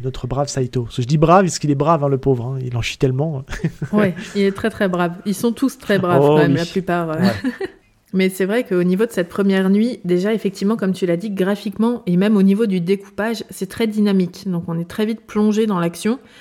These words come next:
Speaker 2: Euh, c'est à partir de là où, normalement, vous ne décrochez plus du manga jusqu'à la fin. C'est-à-dire jusqu'à ce que vous le refermiez, là, vous allez, euh, enchaîner les pages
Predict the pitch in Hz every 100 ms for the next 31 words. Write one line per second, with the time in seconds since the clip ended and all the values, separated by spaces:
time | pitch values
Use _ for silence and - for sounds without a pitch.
0 | - _ _ 165 165 165 196 185 214 -
1 | 269 240 214 208 233 262 - 214 220 214
2 | 214 214 247 233 208 208 202 202 208 190
3 | 185 208 - 214 202 202 208 202 190 185
4 | 185 185 185 175 170 147 - - - 180
5 | 170 170 - 196 190 185 175 185 185 175
6 | 220 220 214 196 170 170 185 165 165 -
7 | 196 190 196 190 170 170 196 240